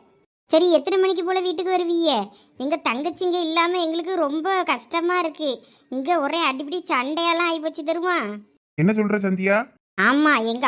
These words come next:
Speaker 1: அப்பா எங்க அம்மையை போட்டு அடிச்சு, கழுத்தை பிடிச்சு வெளியே தள்ளி, எம்மா என்ன பிரச்சனை? நான் இதெல்லாம் பார்க்கல. நாங்க ரிசல்ட்டை பார்க்கறதுக்காண்டி எங்க டவர் கிடைக்கும் அப்படின்னு சொல்லி எங்க வீட்டுக்கு பின்னாடி எங்க,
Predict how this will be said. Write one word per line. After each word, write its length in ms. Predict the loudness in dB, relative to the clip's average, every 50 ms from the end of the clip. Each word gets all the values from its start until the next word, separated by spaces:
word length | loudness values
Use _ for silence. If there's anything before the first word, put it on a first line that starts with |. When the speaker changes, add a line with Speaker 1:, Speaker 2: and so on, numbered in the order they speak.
| 0 0
Speaker 1:
அப்பா 240 | -2 -2 0 2 2 2
எங்க 240 | 2 0 -2 -2 -2
அம்மையை 380 | -4 -4 -4 -4 -4 -2 -2 -2
போட்டு 240 | -4 -6 -4 -2 -2
அடிச்சு, 460 | -2 -2 -4 -6 -10 -10 -8 -6 -4 -4 -4 -6 -8 -12 _ _ _ _
கழுத்தை 300 | -6 -4 -4 -4 -2 -4 -6
பிடிச்சு 240 | -6 -6 -10 -8 -6
வெளியே 300 | -2 -2 -2 -2 -2 -2
தள்ளி, 380 | 0 0 -2 -2 -2 -6 -4 -6 -6 -8 -10 _ _ _ _ _ _ -10
எம்மா 240 | -8 -4 -2 -2 -2 -2 -2
என்ன 160 | -2 -2 -2 0 0 -2 -2
பிரச்சனை? 480 | -2 -6 -6 -6 -4 -6 -4 -2 -2 -4 -4 -6 _ _ _ _ _ -10 -4
நான் 260 | -2 0 0 0 0
இதெல்லாம் 320 | -2 -2 -2 -2 -2 -2 0
பார்க்கல. 300 | 0 0 0 -2 -2 -2 -2 -2 -2
நாங்க 220 | -4 -4 -4 -6 -8
ரிசல்ட்டை 420 | -8 -8 -8 -8 -10 -6 -6 -6 -4
பார்க்கறதுக்காண்டி 600 | -4 -4 -4 -6 -8 -8 -4 -4 -4 -4 -4 -4 -4 -4
எங்க 160 | -4 -2 -4 -4 -2 -2
டவர் 220 | -2 -2 -2 -6
கிடைக்கும் 280 | -6 -8 -8 -6 -6 -8
அப்படின்னு 200 | -6 -6 -6 -6
சொல்லி 140 | -6 -6 -6
எங்க 160 | -8 -8 -8
வீட்டுக்கு 240 | -8 -10 -10 -12 -10 -8
பின்னாடி 300 | -6 -4 -4 -4 -2 -4 -4
எங்க, 140 | -4 -4 -4